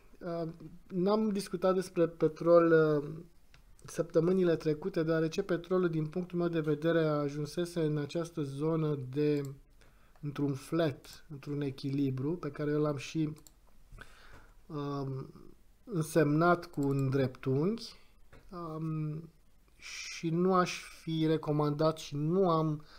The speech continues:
tranzacționat pe petrol absolut nimic, pe crude oil, tocmai datorită acestei, um, mișcări laterale. Însă acum pot să o șterg, uh,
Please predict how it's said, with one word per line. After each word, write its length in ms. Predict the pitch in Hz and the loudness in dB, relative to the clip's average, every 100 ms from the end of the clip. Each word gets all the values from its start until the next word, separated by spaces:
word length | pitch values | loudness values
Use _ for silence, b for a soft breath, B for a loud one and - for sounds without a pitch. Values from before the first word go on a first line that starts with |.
| B B | B B
tranzacționat 1040 | - 147 147 147 139 - 143 151 156 156 - - | -4 0 2 0 -4 -2 -2 0 -2 -4 -14 0
pe 800 | 151 151 147 147 139 131 135 135 | 4 6 4 2 0 -4 -6 -8
petrol 480 | 143 135 151 151 147 | -8 -4 0 2 2
absolut 460 | 151 - 143 143 | -2 -4 -2 -2
nimic, 340 | 135 131 170 170 | -2 -2 -4 -6
pe 120 | 131 | -10
crude 300 | - 151 151 | -4 -4 0
oil, 300 | 151 147 - B B B B - | -2 -2 -8 B B B B -8
tocmai 340 | - 160 165 156 | 0 2 2 2
datorită 540 | 151 147 139 151 147 | 2 0 0 0 -2
acestei, 800 | 139 - 147 - - 139 135 135 | -6 -4 -6 -6 -4 -2 0 -2
um, 460 | 135 135 131 127 123 123 - - - - 208 160 127 127 | -2 -4 -4 -4 -6 -10 -20 -20 -20 -20 -18 -14 -12 -8
mișcări 440 | 135 135 - 151 147 | -8 -8 -4 -2 0
laterale. 800 | 160 165 147 135 131 143 208 233 B B B B B | 0 0 -2 -2 -2 -2 -4 -6 B B B B B
Însă 200 | 175 165 | -2 2
acum 360 | 165 202 190 180 | 0 2 0 2
pot 180 | 185 | -2
să 120 | 185 156 | 0 -2
o 80 | |
șterg, 640 | 135 - - 202 202 190 196 | -2 -4 0 2 2 0 0
uh, 520 | 185 180 175 175 | 2 2 2 0